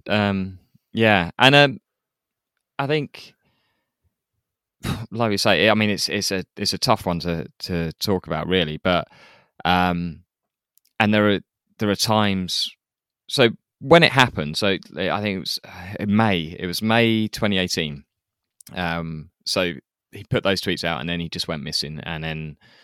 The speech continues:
a couple of days later, they confirmed that they found his body. Um, I was actually at, uh, so I, I was on my way to, uh, Frank Turner's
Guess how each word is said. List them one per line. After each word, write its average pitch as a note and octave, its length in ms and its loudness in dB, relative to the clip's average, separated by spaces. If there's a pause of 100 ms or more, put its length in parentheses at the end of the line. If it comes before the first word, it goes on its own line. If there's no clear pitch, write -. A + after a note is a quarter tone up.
(680)
a - 60 -20
couple - 260 -2
of D#2 80 -6
days E2 220 -4
later, D#2+ 260 -6
they D#2+ 140 -8
confirmed D#2 560 -8
that D2+ 160 -12
they D2 160 -12 (200)
found D2+ 240 -10
his D#2 100 -14
body. - 280 -8 (560)
Um, F#2+ 480 2 (220)
I B2 160 8
was B2+ 460 2 (380)
actually F#2 680 0 (160)
at, - 580 -2 (640)
uh, F#2 640 0 (300)
so G#2+ 240 0
I, A#2 300 4
I A#2 100 8
was G#2+ 120 2
on C3+ 140 2
my C#3 100 6
way A2+ 340 6
to, F#2 680 -2 (120)
uh, F#2 280 0
Frank - 280 -2
Turner's F2 640 -2